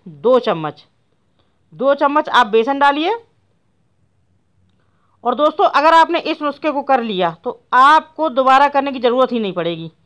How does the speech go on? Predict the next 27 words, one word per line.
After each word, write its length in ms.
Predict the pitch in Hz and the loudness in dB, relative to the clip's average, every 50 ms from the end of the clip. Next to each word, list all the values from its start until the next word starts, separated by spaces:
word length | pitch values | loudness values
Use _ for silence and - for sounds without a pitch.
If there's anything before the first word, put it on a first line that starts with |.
| _ _ _ _ _ _ _ _ _ | _ _ _ _ _ _ _ _ _
चूहे 240 | - 285 285 320 339 320 | -10 -6 -2 0 2 4
आपके 260 | 311 302 302 311 311 | 4 2 2 0 0
घर 120 | 254 254 262 | 0 0 0
से 120 | 262 311 | -2 -6
ऐसे 360 | - - 262 277 277 359 339 | -4 -2 0 0 0 -2 -2
गायब 260 | 254 262 277 277 254 | 0 2 2 4 4
हो 80 | 233 220 | 2 2
जाएंगे 320 | 208 247 247 269 285 302 294 | 2 2 2 2 0 -2 -2
जैसे 340 | 233 262 254 254 294 277 262 | 0 0 0 0 -2 -4 -4
कि 200 | - 285 302 302 | -4 -6 -6 -2
आपके 400 | - 233 247 254 262 254 - 262 | 2 4 4 4 4 2 -2 -2
घर 180 | 220 226 233 240 | -2 0 0 0
में 100 | 262 269 | -2 -4
एक 360 | - - 247 254 269 247 220 220 | -4 -4 -2 -2 -2 -4 -6 -8
भी 80 | 233 190 | -10 -10
चूहा 240 | - 214 202 208 185 | -8 -4 -2 -2 -2
ना 120 | 175 160 | -2 -2
हो। 280 | 147 139 139 135 135 135 _ _ _ _ _ _ _ _ _ _ - | -4 -4 -8 -10 -14 -18 _ _ _ _ _ _ _ _ _ _ -8
तो 40 | 233 | -4
यहाँ 220 | 262 262 277 302 | 0 2 2 2
पे 120 | 285 320 302 | 2 0 -4
दो 200 | 220 233 285 302 | -2 0 0 0
चम्मच 360 | 302 302 285 285 294 302 294 269 | 0 0 0 0 0 0 0 0
हो 100 | 247 254 | -2 0
गया 160 | 233 277 269 233 | 2 2 2 2
बेसन। 560 | 180 165 208 220 233 226 - 311 339 381 403 - _ _ _ _ _ _ _ _ _ _ - | 0 0 0 0 0 2 0 0 0 0 -4 -10 _ _ _ _ _ _ _ _ _ _ -2
और 240 | 240 254 262 240 | 0 2 2 2